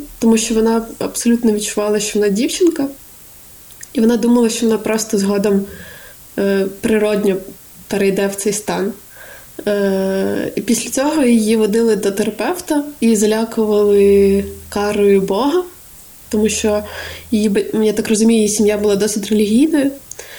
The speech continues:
І коли вона відчула потяг до інших хлопчиків, е, в церк-, е, вона дуже переживала, тому що в церкві казали, що це гріх.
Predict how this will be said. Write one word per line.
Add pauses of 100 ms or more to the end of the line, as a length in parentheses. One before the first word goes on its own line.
(560)
І
коли
вона
відчула
потяг
до
інших
хлопчиків,
е,
в
церк-,
е,
вона
дуже
переживала,
тому
що
в
церкві
казали,
що
це
гріх.